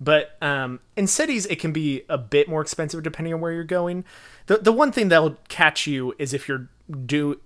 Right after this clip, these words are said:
like, ordering them online, inevitably there's some service fee that's like,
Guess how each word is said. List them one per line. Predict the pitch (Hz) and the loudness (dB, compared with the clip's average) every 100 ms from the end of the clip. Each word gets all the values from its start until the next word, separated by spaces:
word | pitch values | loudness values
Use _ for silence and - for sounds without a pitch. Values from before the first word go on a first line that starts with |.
| 139 | -8
like, | 151 127 | -6 -4
ordering | 147 143 143 | -2 0 0
them | 135 | -2
online, | 127 127 127 127 123 117 - - - - | -4 -4 -2 -4 -4 -10 -14 -20 -14 -4
inevitably | 147 147 147 147 131 135 | 2 2 2 -2 -4 -4
there's | 131 120 | -4 -6
some | 135 120 | -6 -4
service | - 131 113 127 | -2 -2 -4 -10
fee | - 131 117 | -8 -8 -8
that's | 113 120 - | -6 -6 -6
like, | 123 | -8